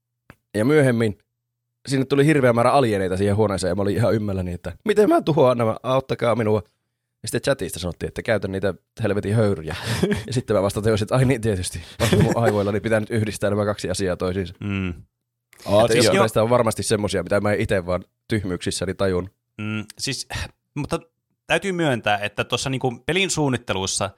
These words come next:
Speaker 2: niin nää niinku cuet, mitä annetaan, eli tämmöiset vihjeet pelaajalle, että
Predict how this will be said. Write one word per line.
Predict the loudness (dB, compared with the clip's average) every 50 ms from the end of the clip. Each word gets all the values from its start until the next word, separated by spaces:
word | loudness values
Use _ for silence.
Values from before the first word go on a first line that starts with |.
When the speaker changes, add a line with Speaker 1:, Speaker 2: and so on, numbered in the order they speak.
| _ _ _ _ _ _
Speaker 2:
niin | -4 -2 -2 -2 -4 -6 -12 _ -4
nää | -2 0 2 2 2 2 2 0 -2 -6 _ _ _ _ _
niinku | -4 -2 0 0 0 0 -2 -4 -4 -6 -8 _ _ _ _ _ _ _ -4 -2
cuet, | 2 2 2 2 2 0 -4 -8 -14 -16 -18 -20 _ -8
mitä | -6 -4 -2 0 0
annetaan, | 0 -2 -2 -2 -4
eli | -2 -2
tämmöiset | -2 -4 -4 -4 -2
vihjeet | -2 -2 -2 -2 -4 -6 -6 -6 -6 -10 -14 -16 -20 _ _ _ _ _ _
pelaajalle, | -2 0 2 4 4 2 2 0 -2 -4 -4
että | -6 -4 -6 -8 -8